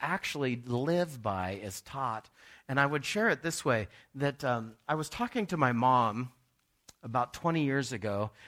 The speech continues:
and I was talking to her about when they started going to church, and I remembered that super clear in my head.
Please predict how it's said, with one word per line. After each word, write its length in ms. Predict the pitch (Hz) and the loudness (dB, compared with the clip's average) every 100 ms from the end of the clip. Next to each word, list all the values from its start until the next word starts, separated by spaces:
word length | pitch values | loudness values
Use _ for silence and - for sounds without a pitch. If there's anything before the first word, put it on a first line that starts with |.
| - | -12
and 100 | 135 | -4
I 40 | 135 | -4
was 120 | 135 | -4
talking 360 | - 214 226 190 | -2 -2 -2 0
to 100 | 160 | 4
her 80 | |
about 380 | 127 123 127 143 | 4 4 2 0
when 420 | 135 156 185 190 | -4 -2 0 0
they 160 | 147 151 | 0 0
started 400 | 147 - 139 123 | 0 2 2 2
going 240 | 131 123 | -2 -2
to 80 | 113 | -4
church, 340 | 104 180 156 123 | -6 -4 -4 -4
and 140 | 131 | -4
I 140 | 175 | -2
remembered 640 | 190 147 139 143 180 175 147 | -2 -4 -4 -4 -2 -2 0
that 200 | 131 123 | -2 -4
super 460 | - - 220 196 165 | -6 -6 -4 -2 -4
clear 560 | - 143 107 90 87 - _ _ _ _ _ _ _ | -4 -2 -2 -4 -10 -18 _ _ _ _ _ _ _
in 160 | 131 131 | -4 0
my 160 | 131 | 0
head. 400 | 120 101 87 87 | 0 -2 -6 -10